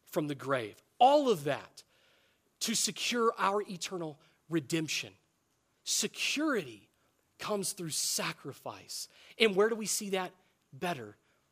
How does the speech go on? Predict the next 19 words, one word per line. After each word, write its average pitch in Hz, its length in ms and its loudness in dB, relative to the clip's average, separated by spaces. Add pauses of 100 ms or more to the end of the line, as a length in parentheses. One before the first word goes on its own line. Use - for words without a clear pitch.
(260)
than 160 160 0
our 165 220 0
great 151 280 -4
Redeemer 120 460 -10 (560)
himself? 127 680 -2 (960)
So, 220 140 2
brothers 214 240 6
and 190 80 0
sisters, 208 300 0
this 226 180 0
is 202 80 -2
how 214 280 4
you're 180 280 0
able 180 300 0
to - 200 -6
act 170 220 4
in 175 80 -2
costly 160 440 -4
faith, 190 440 -2